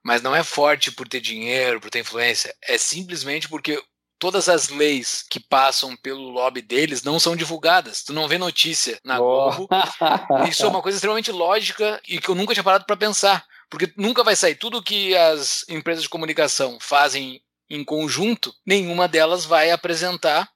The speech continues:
Speaker 1: em nenhum jornal delas. Então, é o, eles fazem o que querem. Se não fosse a in-, a internet, esse negócio de fake news ia estar passando tranquilamente, né? Ninguém ia estar sabendo disso.
Speaker 2: É, pois é, exatamente.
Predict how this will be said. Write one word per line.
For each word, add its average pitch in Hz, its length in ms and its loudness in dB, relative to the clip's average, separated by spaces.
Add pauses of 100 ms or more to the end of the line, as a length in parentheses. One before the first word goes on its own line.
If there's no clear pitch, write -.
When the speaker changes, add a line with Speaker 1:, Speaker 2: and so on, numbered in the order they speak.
Speaker 1:
em 214 80 -6
nenhum 175 260 -4
jornal 170 360 2
delas. 180 420 2
Então, 156 260 -4
é 175 160 2
o, 175 140 0
eles 165 160 -2
fazem 190 260 2
o 196 80 -8
que - 140 -10
querem. 196 460 0
Se - 120 -4
não 165 140 -2
fosse 165 240 0
a 165 140 4
in-, 170 120 -8
a 156 320 2
internet, 175 540 2
esse - 160 -6
negócio 139 420 0
de 139 120 -12
fake 147 240 -4
news 165 260 -6
ia 196 140 0
estar 147 180 -2
passando 143 420 0
tranquilamente, 143 760 -2
né? 117 80 -12
Ninguém 117 240 0
ia 143 60 2
estar 127 120 -6
sabendo 120 420 0
disso. 110 340 -4 (200)
Speaker 2:
É, 104 260 4 (240)
pois 110 220 2
é, 117 140 6
exatamente. 113 560 2